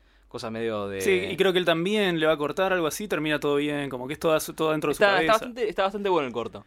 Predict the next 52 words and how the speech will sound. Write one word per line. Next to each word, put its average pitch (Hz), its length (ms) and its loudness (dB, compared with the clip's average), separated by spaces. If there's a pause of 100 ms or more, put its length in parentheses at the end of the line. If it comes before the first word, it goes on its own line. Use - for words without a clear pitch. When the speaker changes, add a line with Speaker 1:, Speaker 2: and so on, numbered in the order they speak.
(140)
Speaker 2:
Yo 233 340 2
lo 190 100 2
conocí 175 340 -2
a 190 80 0
Piroyansky 170 720 -2
hace 143 220 -4
mucho 156 300 -4
tiempo 175 280 -4
viendo 156 280 -2
un 151 80 -4
Historias 151 340 -4
Breves, 165 520 -2
que 135 120 -8
es 127 60 -12
muy 156 180 -6
conocido, 131 400 -8
me 110 80 -14
parece, 127 400 -8
de 127 120 -6
hecho 131 180 -8
hasta - 160 -12
está 131 180 -4
Speaker 1:
Mm. 135 60 -2
Speaker 2:
en 120 220 -10
YouTube, 160 380 -6 (1120)
que 143 100 -14
se 147 80 -12
llama 165 560 -2 (120)
Un - 180 -14
juego 180 180 0
absurdo. 180 560 -8
Speaker 1:
Sí, 120 180 -4 (140)
sí, - 160 -10
Speaker 2:
Sí, 117 60 -4 (140)
Speaker 1:
sí. 127 100 -14
Speaker 2:
que 165 80 -2
es, - 320 -6
que 156 100 -6
es 139 60 -6
sobre, 139 600 -2
digamos, 135 300 -4
todo 156 160 0
sucede 147 400 0
en 139 80 -4
una, 131 460 -2
en 127 80 -8
una 131 320 -8
especie 135 420 -6
de 117 160 -10 (200)
baile 131 580 -2
o 113 140 -10
fiesta 127 640 -6